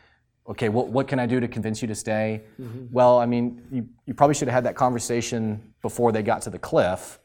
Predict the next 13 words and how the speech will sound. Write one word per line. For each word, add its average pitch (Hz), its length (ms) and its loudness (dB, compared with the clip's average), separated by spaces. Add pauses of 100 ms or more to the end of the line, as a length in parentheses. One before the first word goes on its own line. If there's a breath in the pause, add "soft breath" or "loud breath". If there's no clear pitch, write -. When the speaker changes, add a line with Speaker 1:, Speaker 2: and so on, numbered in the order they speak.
(120)
Speaker 1:
Um, 95 520 -6 (520)
but 170 100 2
again, 127 260 4
a, 123 180 2
a 131 40 2
lot 135 200 8
of 143 40 0
times 139 200 6
it's 123 100 -2
just - 180 -2
easier 120 320 2
just 110 280 -4
to, 104 340 0